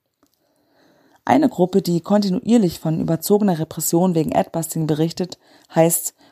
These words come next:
Plakativ. Über sie hat die taz Einblick in anonymisierte Teile mehrerer Ermittlungsakten zu verschiedenen Fällen bekommen. Die eingesehenen knapp neunzig Seiten zeigen,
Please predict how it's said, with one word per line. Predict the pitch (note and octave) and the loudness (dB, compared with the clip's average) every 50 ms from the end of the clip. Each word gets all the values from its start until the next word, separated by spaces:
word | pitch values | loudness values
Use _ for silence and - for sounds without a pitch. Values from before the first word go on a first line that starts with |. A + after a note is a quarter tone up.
| _ _ | _ _
Plakativ. | - F3+ E3+ - G3+ G3+ G3+ - D#3+ D#3 - - - - _ _ _ _ _ _ _ _ _ _ _ _ _ _ | 0 0 2 4 2 0 0 -2 -8 -10 -12 -14 -20 -20 _ _ _ _ _ _ _ _ _ _ _ _ _ _
Über | - F3+ F#3 G#3 G3+ | -2 0 2 2 4
sie | B3 C4 D4+ C4+ | 4 4 4 2
hat | G#3 - | 0 -2
die | D#3+ D#3 | -4 -8
taz | - E3+ F3+ F3+ - - - - | -6 -6 -6 -6 -6 -8 -12 -6
Einblick | - - F#3 G#3+ G#3 E3+ D#3 D#3 D3+ - | -2 0 0 0 0 0 -2 -4 -6 -6
in | F3 E3+ E3 E3 | -4 -4 -2 -2
anonymisierte | - - F3 F3+ F#3 F#3+ F3+ E3+ E3 D3+ D#3+ G3+ A3 - - - | -2 0 0 2 2 2 2 2 0 0 0 -2 -2 -2 -6 -10
Teile | - E3+ E3 E3 E3+ E3+ | -4 0 2 2 2 2
mehrerer | E3 E3 E3+ F#3 G#3 G#3+ F#3+ E3+ E3 - | 2 2 4 4 4 2 0 -2 -4 -2
Ermittlungsakten | D3+ D#3+ D#3+ D#3+ - F3 E3+ - - - - - - F3 E3+ F3 - - - - - - _ | -2 -2 -4 -4 -4 -6 -6 -6 -6 -6 -8 -8 -8 -10 -10 -10 -10 -12 -18 -20 -20 -20 _
zu | - - D#3+ | -18 -6 -2
verschiedenen | E3+ D#3+ - - F#3+ F3+ G3 F#3+ | 0 0 2 2 2 2 2 0
Fällen | - - F#3 D#3+ D3 C#3 | 2 2 2 2 2 2
bekommen. | C#3+ C3+ - - - D3 D3 D3 D#3 E3+ - _ _ _ _ _ _ _ _ _ _ _ _ _ _ _ _ _ _ _ - - _ _ _ _ _ _ _ _ _ _ _ - | -2 -6 -8 -6 -6 -6 -4 -4 -6 -10 -12 _ _ _ _ _ _ _ _ _ _ _ _ _ _ _ _ _ _ _ -20 -20 _ _ _ _ _ _ _ _ _ _ _ -2
Die | - - | 0 2
eingesehenen | - G#3 B3 B3+ B3 G3+ D#3 D3 D3+ D#3 D#3+ D#3+ D#3+ D#3 D3+ | 4 4 6 4 4 2 2 0 0 0 0 0 -2 -4 -6
knapp | - - F3 E3 D#3+ F3+ | -4 -2 -2 -2 -2 0
neunzig | E3+ F#3 A3 C4 C4 - G#3+ - | 0 0 2 0 0 -4 -8 -6
Seiten | - - D3+ D#3 D3+ - D#3 | -2 0 0 0 -2 -4 -8
zeigen, | - - D#3+ D3 D3 D3+ E3+ F3+ F#3+ F#3+ G3+ | -6 -4 -2 -2 0 -2 -2 -4 -6 -6 -10